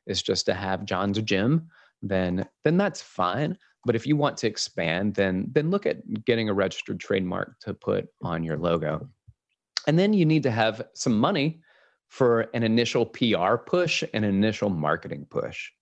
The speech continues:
And I, oh, I've had great success getting a, a fitness-based P R person to plug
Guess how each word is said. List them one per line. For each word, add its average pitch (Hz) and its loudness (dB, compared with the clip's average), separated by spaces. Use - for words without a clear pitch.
And 90 -2
I, - -2
oh, 101 -2
I've 117 0
had 101 -2
great 123 0
success 98 -2
getting 104 0
a, 95 0
a 95 -4
fitness-based 156 0
P 139 2
R 104 4
person 95 -4
to 123 2
plug 175 0